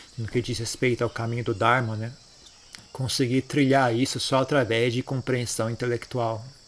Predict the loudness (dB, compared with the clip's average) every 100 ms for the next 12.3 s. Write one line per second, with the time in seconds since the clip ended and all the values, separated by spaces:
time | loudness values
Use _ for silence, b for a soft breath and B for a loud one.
0 | -20 -20 B B B B B B B B
1 | B -12 -6 -4 -4 -6 -4 -4 -2 -2
2 | -2 -4 -4 -2 -2 -2 -4 -2 2 4
3 | 4 0 -2 -2 -2 -4 -4 -2 -2 0
4 | -2 -2 -4 -6 -8 -4 -2 -2 -2 -4
5 | 2 2 4 2 0 -2 -2 -2 0 0
6 | 0 -4 -8 -14 B B B B B B
7 | -12 -6 -4 -2 -4 -2 -2 0 2 4
8 | 2 0 0 0 2 4 6 4 2 2
9 | 4 4 4 0 -4 -4 -4 -6 0 2
10 | 4 2 4 4 4 2 0 -2 -2 0
11 | -2 0 0 2 2 0 0 0 0 -2
12 | -4 -8